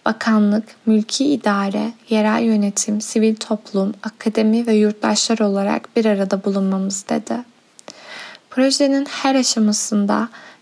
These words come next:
bilim ve sürdürülebilir yaşam ilkeleri ışığında ilerleyen W W F Türkiye, bir onarıcı köy konsepti çerçevesinde tasarlanan Kırlangıç Köyü'nde konut gelişiminin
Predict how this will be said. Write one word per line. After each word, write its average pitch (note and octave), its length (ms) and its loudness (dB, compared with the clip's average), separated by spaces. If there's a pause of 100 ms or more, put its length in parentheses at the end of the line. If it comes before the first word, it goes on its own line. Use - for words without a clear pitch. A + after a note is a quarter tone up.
(140)
bilim A3 340 2 (100)
ve B3 100 2
sürdürülebilir A3 800 2
yaşam A3+ 400 2
ilkeleri A3 520 2
ışığında G#3 500 0
ilerleyen G#3 800 0 (420)
W A3 320 0
W G#3+ 340 0
F A3+ 80 -6 (100)
Türkiye, B3 640 -2 (460)
bir C4 200 4
onarıcı A#3 500 2
köy A3+ 220 0
konsepti A3 680 -2
çerçevesinde G#3+ 800 0
tasarlanan G#3+ 880 -2 (360)
Kırlangıç G#3+ 680 2
Köyü'nde G3+ 560 0
konut A3+ 420 0
gelişiminin G3+ 800 0